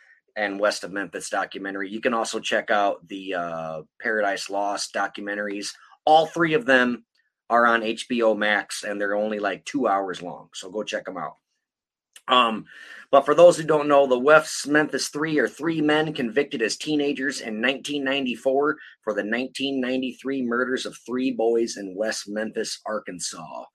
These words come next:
Damien Echols was sentenced to death. Jesse Misskelley was sentenced to life, plus twenty years, two twenty-year sentences, and Jason Baldwin, life in prison.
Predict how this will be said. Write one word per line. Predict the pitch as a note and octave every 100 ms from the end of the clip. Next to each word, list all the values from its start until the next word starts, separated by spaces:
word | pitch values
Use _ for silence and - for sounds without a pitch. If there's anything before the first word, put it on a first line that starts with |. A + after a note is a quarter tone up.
| _ - - - -
Damien | A#2+ A#2+ A2+ A#2+
Echols | D3 F#3+ G3 - - _
was | G#2 G#2+
sentenced | C#3 B2+ A#2 -
to | -
death. | E2+ C3 C3 - _ _ _ _
Jesse | - C3+ C#3 C#3+
Misskelley | C3 C#3+ - C#3+ C3+ C#3+ D3 _
was | - -
sentenced | C3 A2+ A2+ -
to | F#2
life, | G#2 C3 C#3 - - _ - _ -
plus | E3+ E3+
twenty | - D#3+ D#3 D3+
years, | D3+ D#3 D#3 - - _ _ _ _ _
two | - B3+
twenty-year | - C3 G#2 F#2+ F#2+
sentences, | - G2 G2+ G#2 G#2 G2+
and | A2 G#2
Jason | C3 C#3+ C3+ A2+
Baldwin, | C3+ C3 B2 B2 B2 -
life | G#2 A2 G#2
in | G#2+ F#2+
prison. | G#2+ F#2+ D#2+ B1+